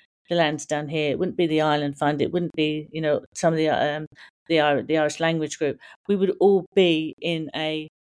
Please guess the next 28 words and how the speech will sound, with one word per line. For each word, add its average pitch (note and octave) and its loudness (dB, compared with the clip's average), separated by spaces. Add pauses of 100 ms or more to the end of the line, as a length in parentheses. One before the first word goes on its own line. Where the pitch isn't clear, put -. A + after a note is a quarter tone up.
(260)
proper F3 0
community, E3 -6 (540)
um, D#3+ -2
supporting G3 2
each D#3+ -6
other D3+ -2
and D#3+ -4
helping G3 0
each C#3+ -8
other D#3 -4
a D#3 -4
lot E3+ -2
more. F#3+ 2 (420)
And F3+ 0
it's - -6
very G3+ 6
hard F#3 0
for - -6
us D#3 -6
because, E3+ -2 (380)
you F3+ -4
know, D#3+ -4 (180)
we G#3 2
sometimes F3+ 0
run F3 -2
the E3+ -2
meeting E3+ -4 (180)
i-, A#2 -10